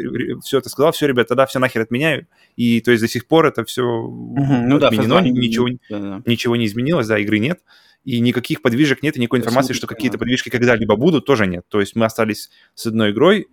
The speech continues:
Speaker 1: и крутой игрой, но всё же, э, вторая часть могла бы быть ещё круче.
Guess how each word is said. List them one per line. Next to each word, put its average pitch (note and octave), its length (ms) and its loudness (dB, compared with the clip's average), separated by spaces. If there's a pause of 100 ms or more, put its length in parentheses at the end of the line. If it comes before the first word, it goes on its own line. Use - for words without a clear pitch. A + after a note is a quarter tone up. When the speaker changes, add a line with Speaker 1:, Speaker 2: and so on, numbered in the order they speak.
Speaker 1:
и A2 420 -6 (180)
крутой E3+ 340 2
игрой, A2 300 4
но A2+ 200 0
всё C#3 180 0
же, A#2+ 220 4
э, A2 360 -2
вторая A#2+ 320 0
часть A#2+ 280 -6
могла G#2+ 300 2
бы A2 80 2
быть G#2+ 180 -2
ещё D3 200 -2
круче. - 300 -8